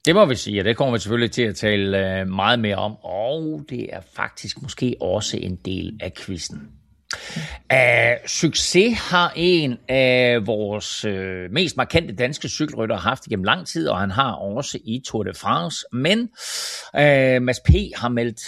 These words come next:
sit karrierestop ud, og det kommer vi også tilbage til. Til gengæld, Kim, så er en, øh, rytter udgået af Tour de France på meget dramatisk vis.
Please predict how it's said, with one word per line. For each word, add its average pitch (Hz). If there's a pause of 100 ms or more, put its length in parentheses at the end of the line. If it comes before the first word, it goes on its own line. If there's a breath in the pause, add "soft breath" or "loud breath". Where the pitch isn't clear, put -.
(120)
sit -
karrierestop 117
ud, 90
og 175
det 165
kommer 160
vi 120 (140)
også 139
tilbage 85 (140)
til. 82 (140)
Til 156
gengæld, 180
Kim, - (160)
så -
er 131 (120)
en, 117
øh, 107
rytter 143
udgået 139 (240)
af 175 (140)
Tour 190
de 143
France 120 (360)
på 190
meget 156
dramatisk 151
vis. 92